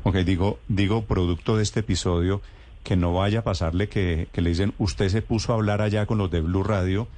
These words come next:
eh, no nos gustó lo que usted dijo", y lo terminen sacando. No quiero, no quisiera esa re-, re-, repercusión.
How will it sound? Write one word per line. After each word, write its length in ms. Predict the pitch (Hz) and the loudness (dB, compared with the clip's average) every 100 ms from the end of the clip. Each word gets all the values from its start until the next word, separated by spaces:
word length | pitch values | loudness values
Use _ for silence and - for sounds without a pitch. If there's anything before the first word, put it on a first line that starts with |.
| - - - - | -18 -18 -18 -6
eh, 360 | - 87 87 - - | -2 0 0 0 0
no 320 | 107 104 107 | 2 2 2
nos 180 | 113 107 | 0 0
gustó 360 | 101 87 101 101 | -2 -2 0 0
lo 100 | 107 | 0
que 100 | 95 | -2
usted 280 | - 101 | 0 0
dijo", 360 | 107 107 113 - | 0 0 -4 -4
y 60 | 104 | -2
lo 100 | 92 | 0
terminen 340 | 87 80 92 104 | 0 0 0 0
sacando. 400 | 113 151 147 85 | -2 0 0 0
No 80 | 78 | -2
quiero, 480 | - 98 104 92 78 - - - | 0 0 0 -2 -4 -10 -18 -6
no 80 | 95 | -2
quisiera 300 | 92 101 107 104 | 0 0 0 0
esa 140 | 107 | 0
re-, 180 | 104 92 - - | -2 -4 -8 -6
re-, 400 | 98 98 95 - | -2 0 0 -2
repercusión. 960 | - - 101 101 87 90 - 139 90 67 | -4 -2 0 0 -2 -2 2 2 2 -2